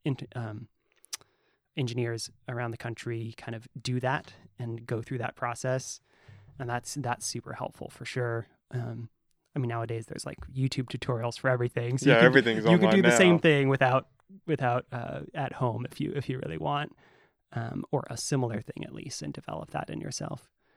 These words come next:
Speaker 1: Um, but also you just gotta go through the process enough. Um, so.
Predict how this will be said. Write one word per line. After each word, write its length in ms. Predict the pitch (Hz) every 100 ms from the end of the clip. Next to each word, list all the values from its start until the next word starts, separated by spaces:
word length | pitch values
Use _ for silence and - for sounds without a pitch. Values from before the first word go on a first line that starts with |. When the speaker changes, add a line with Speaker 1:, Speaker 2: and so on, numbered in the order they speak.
| _ _ _ _ _ -
Speaker 1:
Um, 400 | 120 117 127 123 _ _ _ _ _ _ _
but 100 | -
also 200 | 214 -
you 20 | 160
just 160 | 139
gotta 140 | 127 131
go 100 | 120
through 140 | -
the 80 | -
process 440 | - - - -
enough. 400 | - - - - _ _ _ _ _ _ _ _ _ _ _ _ -
Um, 160 | 135 - _ _ _ _ _ _ _ _ _ _ _ _ _ _ _ _ _ _ -
so. 140 | -